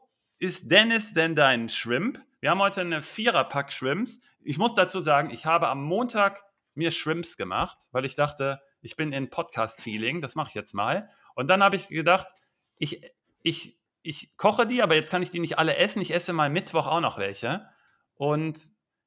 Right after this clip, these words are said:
ich hatte gestern kurze Zweifel, ob ich heute dabei sein kann, aber irgendwie hat doch alles geklappt. Ähm, es waren vier Shrimps, zufällig, die ich mir übrig gelassen habe, um das zu testen, ob ich Montag kochen kann und Mittwoch noch essen.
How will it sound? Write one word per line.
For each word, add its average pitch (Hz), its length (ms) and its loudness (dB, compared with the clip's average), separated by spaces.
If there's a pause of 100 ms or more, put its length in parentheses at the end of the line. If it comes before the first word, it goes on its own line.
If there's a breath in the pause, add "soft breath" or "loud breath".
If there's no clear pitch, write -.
ich - 160 -6
hatte 202 180 0
gestern 208 340 0
kurze 208 300 -4
Zweifel, 196 360 4
ob 160 140 0
ich 160 140 -6
heute 165 260 4
dabei 139 320 6
sein 220 200 -2
kann, 214 160 0
aber 165 160 2
irgendwie 196 220 -2
hat 175 140 2
doch 196 140 2
alles 170 240 -2
geklappt. - 480 0 (480 soft breath)
Ähm, 143 340 2
es - 100 -8
waren 190 140 4
vier 240 280 0
Shrimps, 208 540 2
zufällig, 196 680 -2 (340)
die 131 60 0
ich - 100 -4
mir 156 80 0
übrig 185 260 0
gelassen 135 340 2
habe, 135 160 -2
um 139 100 -4
das 135 180 0
zu 131 80 -6
testen, 170 360 -2
ob 123 100 -4
ich 123 120 -4
Montag 147 340 -2
kochen 151 260 -4
kann 139 140 -2
und 117 120 -4
Mittwoch 151 320 -2
noch 131 120 0
essen. 143 440 0